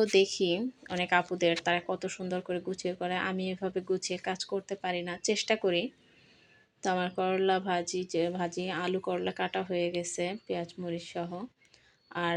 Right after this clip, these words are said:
রাতের বেলা বাবুর আব্বু বাজার নিয়ে আসছিল, আমি বাজারগুলো বের করিনি, ওভাবেই রেখে দিছিলাম। রাত বারোটা বাজে, তো আমি সেটা হচ্ছে সকালবেলা খুলতেছিলাম যে আসলে কি আনছে, আমি দেখি নাই।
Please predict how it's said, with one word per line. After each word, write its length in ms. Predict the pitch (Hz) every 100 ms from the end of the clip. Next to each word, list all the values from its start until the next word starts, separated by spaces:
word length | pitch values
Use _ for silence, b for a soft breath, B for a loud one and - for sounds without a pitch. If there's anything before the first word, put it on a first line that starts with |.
| 175
রাতের 320 | 180 180 208
বেলা 220 | 202 202
বাবুর 300 | 196 185 196
আব্বু 220 | 190 196 185
বাজার 360 | 180 175 190
নিয়ে 180 | 185 190
আসছিল, 400 | 180 - - 180 185 226
আমি 240 | - 175 175
বাজারগুলো 480 | 175 170 180 175 170
বের 220 | 170 175
করিনি, 400 | 175 190 180 180 208 -
ওভাবেই 420 | 170 180 170 175
রেখে 260 | 180 175 185
দিছিলাম। 520 | 185 185 - 196 180 208 262 _ _ _ _ _ _ _ _ _ _ _ _ _
রাত 220 | 185 180 170
বারোটা 340 | 175 170 175 185
বাজে, 340 | 175 165 170 175
তো 160 | -
আমি 280 | 180 170 175
সেটা 360 | 170 180 170 170
হচ্ছে 440 | 180 165 165 - 165 170 B B B -
সকালবেলা 640 | - 180 185 185 180 175 170 165
খুলতেছিলাম 560 | - 185 190 - 185 175
যে 100 | 175
আসলে 280 | 175 170 180
কি 160 | 175 180
আনছে, 400 | 175 170 170 -
আমি 220 | 180 170
দেখি 340 | 170 170 170 180
নাই। 220 | 175 170